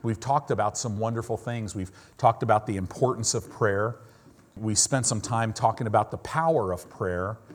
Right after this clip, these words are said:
And then we spent a whole bunch of time talking about fervency in prayer, how to stir yourself up, because it's all about what gets big on the inside of you is what you're gonna,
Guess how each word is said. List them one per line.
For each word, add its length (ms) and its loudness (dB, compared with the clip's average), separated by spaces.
And 120 -2
then 140 2
we 80 0
spent 260 -2
a 40 2
whole 180 4
bunch 260 0
of 100 -6
time 280 -6
talking 320 2
about 460 -2
fervency 680 2
in 140 -6
prayer, 440 -4
how 160 4
to 100 0
stir 500 4
yourself 640 0
up, 380 -2
because 280 2
it's 160 -4
all 460 4
about 540 0
what 180 0
gets 240 -2
big 300 4
on 160 2
the 140 0
inside 400 2
of 100 -2
you 460 -2
is 220 -4
what 240 2
you're 220 0
gonna, 420 -4